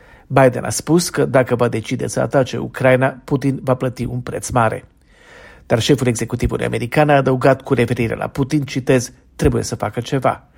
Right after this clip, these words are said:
Probabil aluzie la faptul că va trebui să răspundă cumva așteptărilor interne pe care el însuși le-a creat. Președintele Biden a arătat că riposta americană va fi diferită în funcție de ceea ce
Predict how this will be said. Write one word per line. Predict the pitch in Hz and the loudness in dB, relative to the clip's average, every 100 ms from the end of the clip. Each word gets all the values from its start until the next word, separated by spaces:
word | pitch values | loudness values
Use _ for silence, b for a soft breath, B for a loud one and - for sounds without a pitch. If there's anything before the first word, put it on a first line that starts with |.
| b b | b b
Probabil | - 131 131 123 120 | 0 4 6 4 2
aluzie | 113 120 117 147 | 0 2 2 4
la | 139 | 4
faptul | 120 113 - 117 | 2 0 -2 -6
că | 131 | 0
va | 123 | 0
trebui | 117 - 127 | 0 -2 -2
să | 123 117 | -2 -4
răspundă | 110 - 113 113 | -8 -6 -6 -4
cumva | 110 139 117 123 B B B - | -4 -2 2 2 B B B -4
așteptărilor | 127 - - - 123 117 | -2 -2 0 2 2 2
interne | 127 123 147 139 107 | 0 -2 2 2 0
pe | 107 | -6
care | 107 107 110 | -4 -4 -2
el | - 131 | -2 -2
însuși | 165 131 131 131 - b b b | -2 -4 -4 -6 -8 b b b
le-a | - 101 | -6 -4
creat. | - 135 - - - _ _ B B B B B | 0 0 -2 -14 -20 _ _ B B B B B
Președintele | 151 143 185 208 139 | 0 2 2 4 4
Biden | 117 160 135 156 | 6 4 4 2
a | 156 | 4
arătat | 135 123 139 | 4 4 2
că | - | 0
riposta | 123 120 147 139 120 | -4 2 2 2 -4
americană | - - - 123 131 | -8 -8 -2 0 2
va | 131 | 0
fi | 123 131 | -2 -4
diferită | 123 139 139 147 - | -2 2 2 0 -4
în | - | -8
funcție | 113 117 - 117 | -10 -8 -4 -2
de | 110 | -2
ceea | - 127 | -4 -4
ce | 110 117 | -4 -6